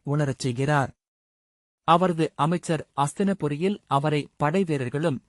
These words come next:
பிதாமகரே என்றுதான் அழைக்கிறார்கள்" என்றார் என்று விருஷகன் சற்றே சிரித்து, "அவரது தந்தையே கூட அவரை அப்படித்தான் உணர்ந்ததாக சூதர்கள்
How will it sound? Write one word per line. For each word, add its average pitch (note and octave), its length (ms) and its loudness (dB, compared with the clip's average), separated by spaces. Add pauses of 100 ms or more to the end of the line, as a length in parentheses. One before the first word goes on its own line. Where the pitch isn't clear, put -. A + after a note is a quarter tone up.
பிதாமகரே E3 760 0
என்றுதான் B2 600 -2
அழைக்கிறார்கள்" D3 840 -2
என்றார் B2+ 540 -2 (120)
என்று C#3 440 -2 (140)
விருஷகன் F3+ 460 0
சற்றே C#3+ 440 -4
சிரித்து, B2+ 600 -2 (120)
"அவரது C#3+ 520 0
தந்தையே D#3 480 0
கூட D3 440 -2
அவரை C#3+ 480 0
அப்படித்தான் C#3+ 800 -2
உணர்ந்ததாக C3 840 -2
சூதர்கள் D#3 600 -2